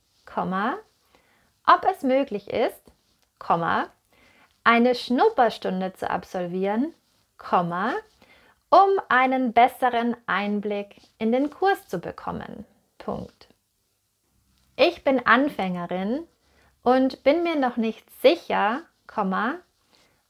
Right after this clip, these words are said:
ob diese Sportart für mich geeignet ist. Punkt. Über eine baldige Rückmeldung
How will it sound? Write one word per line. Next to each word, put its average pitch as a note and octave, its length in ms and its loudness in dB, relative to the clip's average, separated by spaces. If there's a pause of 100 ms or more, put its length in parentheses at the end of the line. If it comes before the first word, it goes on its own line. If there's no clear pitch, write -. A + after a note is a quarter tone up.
(160)
ob E4+ 260 0
diese A3 300 -4
Sportart G3+ 1000 -2
für C#4 200 -4
mich C#4+ 240 -4
geeignet F3 600 -2
ist. - 420 -18 (480)
Punkt. - 440 -12 (1300)
Über A3+ 260 4
eine F#3+ 240 -4
baldige C4 640 4
Rückmeldung G3+ 840 -4